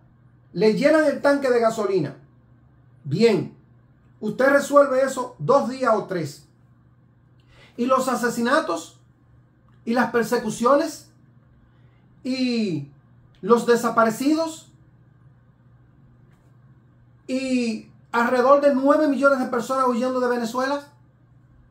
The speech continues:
Entonces, hay que pensar con el cerebro.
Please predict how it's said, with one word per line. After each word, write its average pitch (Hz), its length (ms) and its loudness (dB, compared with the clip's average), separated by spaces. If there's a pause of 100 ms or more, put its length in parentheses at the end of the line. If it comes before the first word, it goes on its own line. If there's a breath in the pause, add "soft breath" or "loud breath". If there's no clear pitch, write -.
(340)
Entonces, 247 480 -2 (1160)
hay 311 160 2
que 370 100 2
pensar 285 380 0
con 262 140 -2
el 247 60 -2
cerebro. 226 500 -2